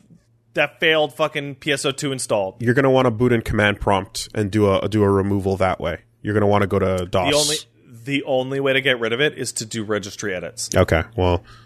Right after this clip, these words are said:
Speaker 1: And I'm not doing
Speaker 2: I've,
Speaker 1: registry
Speaker 2: when I,
Speaker 1: edits.
Speaker 2: whenever I had, uh, undeletable folders, I, I, I deleted them through dos.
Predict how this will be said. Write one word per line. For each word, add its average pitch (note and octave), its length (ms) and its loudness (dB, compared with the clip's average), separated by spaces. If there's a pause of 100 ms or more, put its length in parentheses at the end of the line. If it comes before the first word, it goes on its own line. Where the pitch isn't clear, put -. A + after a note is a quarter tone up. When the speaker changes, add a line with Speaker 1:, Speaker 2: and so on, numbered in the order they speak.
(580)
Speaker 1:
And A#2 160 -2
I'm A#2 240 0
not A2 260 2
doing G#2 300 -6
Speaker 2:
I've, C3+ 240 0
Speaker 1:
registry - 80 -6
Speaker 2:
when B2+ 100 2
I, C3 40 2
Speaker 1:
edits. - 100 -2
Speaker 2:
whenever C3 320 2
I D3+ 80 2
had, D3+ 400 -2
uh, A#2 260 2
undeletable B2 500 2
folders, D3+ 600 -2
I, A2+ 180 2
I, G#2 260 2 (200)
I G2+ 60 0
deleted G2 400 0
them F#2 140 0
through F2+ 200 -4
dos. - 360 -8